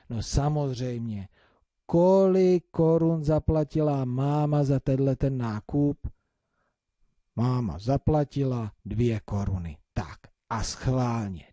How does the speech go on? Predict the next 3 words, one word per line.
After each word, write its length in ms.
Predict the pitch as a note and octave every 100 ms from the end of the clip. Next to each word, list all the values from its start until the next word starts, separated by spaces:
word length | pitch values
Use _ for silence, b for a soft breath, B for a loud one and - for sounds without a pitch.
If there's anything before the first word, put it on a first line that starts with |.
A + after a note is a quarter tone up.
| A#2 -
dovedete 840 | D3+ D#3 F3+ F3+ F3+ E3+ - B2
sami 920 | G#2+ - - D#3 C#3 C#3+ C#3+ C#3+ D3 E3+ b b b -
vypočítat 1300 | A#2+ C#3 C3+ D#3 D3+ - D3+ D3 C#3+ D3 C#3 C#3 D3+